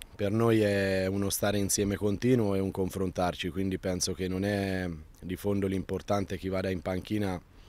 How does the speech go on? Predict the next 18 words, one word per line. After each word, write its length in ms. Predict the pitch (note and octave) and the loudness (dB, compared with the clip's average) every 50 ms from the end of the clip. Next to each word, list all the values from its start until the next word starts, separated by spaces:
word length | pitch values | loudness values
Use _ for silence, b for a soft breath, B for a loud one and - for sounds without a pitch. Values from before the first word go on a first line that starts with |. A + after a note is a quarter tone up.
| B B B B B | B B B B B
in 140 | - F2 E2+ | -8 -6 -4
questo 320 | - G2 F2 - - F2+ | -2 -2 -2 -2 -2 -4
caso 320 | - G2 F#2+ D#2+ - G2 | -2 -2 -2 0 0 2
io, 320 | G2 G#2+ A2+ G#2+ G2 F2 - B B B B B B B B B B B B B | 2 4 4 4 2 0 -2 B B B B B B B B B B B B B
perché 300 | - C3+ C3+ - C#3 B2+ | 2 4 4 6 4 4
credo 240 | A#2 B2+ A#2+ A#2+ A2+ | 6 6 6 6 6
che 120 | A2+ A#2 | 4 2
ci 140 | G#2 A2 A2 | 2 2 2
sia 340 | - - A2+ A2 G#2+ G#2+ G#2 | 2 4 4 4 6 6 4
unità 340 | G#2+ G#2+ A2 A2+ G#2 - A2 | 4 4 2 2 2 2 2
di 80 | G#2+ A2+ | 2 2
intenti 500 | A2 G2+ - A#2+ A#2+ C3 B2+ A2 - G#2+ | 0 2 4 6 6 8 6 6 2 0
e 60 | F#2+ | 0
quindi 1200 | - A2 A2 G#2+ G2+ G#2 G2+ G2+ G2 G2 F#2+ F#2+ F#2 F#2 F#2 F#2 F2+ F2+ F2+ F2+ F2 E2+ E2 D#2+ D#2 - - - - - - | 2 2 2 2 2 2 2 2 2 2 2 2 2 2 2 2 2 0 0 0 0 -2 -4 -6 -8 -12 -14 -14 -12 -10 -8
stiamo 320 | - - - A#2 A2+ A2+ | -4 2 2 4 4 6
lavorando 460 | A2+ G#2+ G#2 G#2+ G#2+ G2+ G2 G2+ G2+ F#2+ | 4 4 4 4 2 2 2 0 0 0
per 200 | - G2+ F#2+ - | -2 -2 -4 0
questo. 520 | - A#2 G#2 F2 - - - D2+ C2 - | 2 2 2 2 0 -2 -6 -10 -14 -18